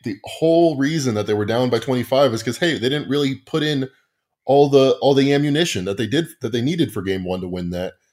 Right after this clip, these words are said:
So they ended up losing by twenty-five just in the third quarter of game one, losing that game by nine.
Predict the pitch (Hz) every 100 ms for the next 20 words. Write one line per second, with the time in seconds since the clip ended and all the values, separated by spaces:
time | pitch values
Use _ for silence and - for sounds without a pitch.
0 | _ _ - 131 151 160 143 95 104 160
1 | 175 170 147 139 147 143 127 113 101 92
2 | 90 - _ _ - 139 156 - 160 147
3 | 127 127 - 123 113 98 104 107 95 92
4 | 95 95 120 123 120 110 98 101 98 92
5 | 90 90 85 80 87